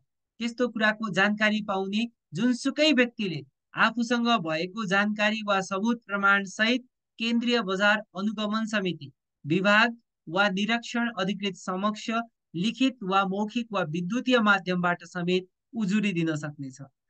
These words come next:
माथि बमोजिम उजुरी दिने व्यक्तिले आफ्नो नाम गोप्य राख्न चाहेमा त्यस्तो व्यक्तिको नाम गोप्य राख्नु पर्नेछ। So,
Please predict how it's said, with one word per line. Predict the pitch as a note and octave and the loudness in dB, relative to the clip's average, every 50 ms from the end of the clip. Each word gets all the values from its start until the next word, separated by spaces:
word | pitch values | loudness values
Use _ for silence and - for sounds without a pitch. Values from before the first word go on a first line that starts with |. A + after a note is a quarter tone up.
| _ _ _ - | _ _ _ -2
माथि | D#3 F3+ G3+ G#3 A#3+ A#3 | 0 0 2 2 2 0
बमोजिम | G3 G#3 G#3 G#3 G#3+ G#3+ F#3 G#3+ A3+ A3+ G3+ _ | 2 2 2 2 2 0 0 -2 -4 -4 -6 _
उजुरी | - G3+ F3+ G#3+ B3 B3+ C4 G#3+ | -8 -4 0 2 4 4 4 4
दिने | A#3+ B3 A#3 A#3 | 4 4 4 2
व्यक्तिले | A3 F3+ G3+ G3 - G#3 G3 G3 G3 G3 G3+ _ _ _ - | 2 0 -4 -6 -6 -6 -4 -2 -2 -4 -4 _ _ _ -4
आफ्नो | - F#3+ G3+ G#3 G#3+ G#3 G3 | 0 0 0 0 0 -2 -2
नाम | E3+ F3 F#3 F#3+ G3 G3+ | 0 2 2 2 2 2
गोप्य | G3 F3+ D3 D3+ G3+ G#3 - - - A3+ G#3+ | -2 -6 -6 -4 -4 -4 -4 -4 -2 0 2
राख्न | G3+ G3 F#3 - F3+ E3 D3+ | 2 0 0 -2 -4 -6 -4
चाहेमा | D3+ F3 E3+ F3 F#3 F#3+ F#3+ G3 G3 G3+ G#3 _ _ _ _ _ - | -4 -2 0 2 2 2 2 2 2 2 0 _ _ _ _ _ -4
त्यस्तो | A#3+ B3 A#3+ - C4 B3 | -4 -4 -2 -2 -2 0
व्यक्तिको | G3 G#3 G#3 - - G#3 - G3 F3+ | 0 -2 -6 -6 -8 -8 -6 -4 -2
नाम | E3 E3 E3+ E3+ E3+ F3 - _ _ - | -2 0 0 0 0 -2 -6 _ _ -12
गोप्य | F3 E3 F#3 G#3+ G#3+ - G#3 G3+ F#3+ | -6 -4 -4 -4 -4 -2 -2 0 0
राख्नु | F3 E3+ E3 E3 E3+ D3+ D3+ D3+ | 0 0 -2 -4 -4 -4 -4 -4
पर्नेछ। | D3 _ - F#3 F#3 F3+ D#3+ D3 C#3 C3 - - B2 A#2+ _ _ _ _ _ _ _ | -6 _ -4 -2 -2 0 0 -2 -4 -6 -8 -12 -14 -14 _ _ _ _ _ _ _
So, | - - A#3 A3 G#3 | -6 -4 -4 -4 -4